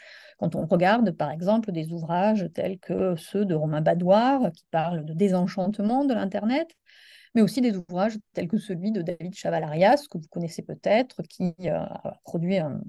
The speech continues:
un ouvrage qui s'intitule Toxic Data, qui est paru l'an dernier, je crois,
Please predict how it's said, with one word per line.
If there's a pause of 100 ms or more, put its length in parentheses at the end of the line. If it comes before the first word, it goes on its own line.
(200)
un
ouvrage
qui
s'intitule
Toxic
Data, (1160)
qui
est
paru
l'an
dernier,
je
crois,